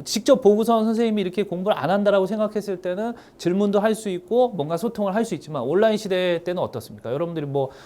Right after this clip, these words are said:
줌으로 수업한다든지 이런 거 할 때 화면 막 띄어놔. 그럼 이렇게 보고 있으면 이 눈이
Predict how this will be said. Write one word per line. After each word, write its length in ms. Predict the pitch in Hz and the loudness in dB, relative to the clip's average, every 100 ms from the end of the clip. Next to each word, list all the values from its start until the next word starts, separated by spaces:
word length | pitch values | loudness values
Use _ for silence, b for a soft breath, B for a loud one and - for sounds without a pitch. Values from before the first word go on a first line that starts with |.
| B | B
줌으로 400 | - 165 190 196 | -4 0 2 4
수업한다든지 760 | 175 208 202 190 165 127 107 127 160 117 | 4 2 0 -2 -4 -4 -6 -6 -4 -4
이런 160 | 147 | -4
거 80 | 151 | -4
할 180 | 156 180 | -4 -2
때 240 | 165 135 B B - | 0 0 B B -2
화면 320 | 226 220 196 | 0 2 0
막 160 | 127 | -2
띄어놔. 360 | - 202 135 95 - b b b b b _ | 2 2 2 -4 -12 b b b b b _
그럼 160 | 196 | 0
이렇게 440 | 190 226 269 277 262 | 6 8 10 8 6
보고 280 | 208 220 262 | 8 8 8
있으면 440 | 226 247 254 262 | 6 6 6 6
이 160 | 196 214 | 6 4
눈이 480 | 196 226 247 139 | 6 6 6 4